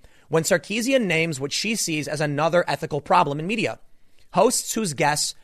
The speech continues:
are, guests are not carbon copies of themselves. Take Joe Rogan, she said. You might see, let's say, a video of Joe Rogan,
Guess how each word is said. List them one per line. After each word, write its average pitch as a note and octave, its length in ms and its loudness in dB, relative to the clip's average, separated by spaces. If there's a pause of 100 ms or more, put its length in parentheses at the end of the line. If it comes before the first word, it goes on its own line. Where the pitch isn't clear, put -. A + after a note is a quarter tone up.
(120)
are, C#3 240 0 (180)
guests D#3 420 0
are D3+ 140 0
not C#3+ 320 -2 (100)
carbon C4+ 460 4
copies F3+ 460 -2
of C3 140 -2
themselves. C3 720 0 (400)
Take B2+ 200 -6
Joe D#3 140 2
Rogan, D#3 360 4
she C#3+ 120 -10
said. C3 320 0 (880)
You F3 160 2
might G3+ 260 2
see, F#3 340 0 (340)
let's - 200 2
say, F#3 120 4
a F3 80 4
video F3+ 280 4
of D3 100 4
Joe D#3+ 140 6
Rogan, C3+ 400 2